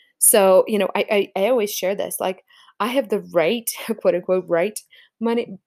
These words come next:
money mindset around coaching. I spend so, so, so much in the industry.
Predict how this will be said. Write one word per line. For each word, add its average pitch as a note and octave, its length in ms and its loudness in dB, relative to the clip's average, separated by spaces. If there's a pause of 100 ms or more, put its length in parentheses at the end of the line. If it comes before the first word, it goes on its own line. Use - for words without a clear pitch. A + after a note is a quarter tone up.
money A3+ 340 0
mindset A3+ 460 -2
around F3+ 320 -2
coaching. D#4+ 440 -4 (280)
I F#3+ 220 0
spend F#3+ 360 -4
so, - 220 -2
so, C4+ 180 0
so G#3+ 160 -2
much E3+ 180 -2
in F3 100 -4
the E3 140 -4
industry. G#3 600 -2